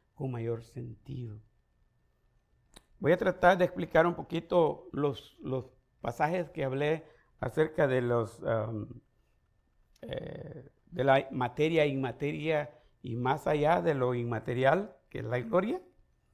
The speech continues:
Y utilizamos Isaías seis tres. Yo algunas veces lo menciono, bastante seguido menciono este pasaje,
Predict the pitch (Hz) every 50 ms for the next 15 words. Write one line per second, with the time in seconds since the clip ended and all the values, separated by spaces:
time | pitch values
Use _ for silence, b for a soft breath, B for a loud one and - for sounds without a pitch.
0 | _ _ _ _ _ _ _ _ _ _ - 214 196 - 262 208 196 - 254 262
1 | 269 285 269 - - - - 220 196 - 226 202 220 240 240 202 - - 113 117
2 | - - - - 247 233 208 160 143 - - - - _ _ _ - 170 180 226
3 | 262 247 269 269 262 240 196 220 233 226 - 247 220 220 214 214 202 185 170 -
4 | 185 180 196 220 247 285 311 b b b b b - - - 127 - - 240 254
5 | 262 254 226 170 - 175 170 208 208 226 208 190 160 - 175 175 185 180 170 -
6 | 185 - - 151 - 175 185 208 202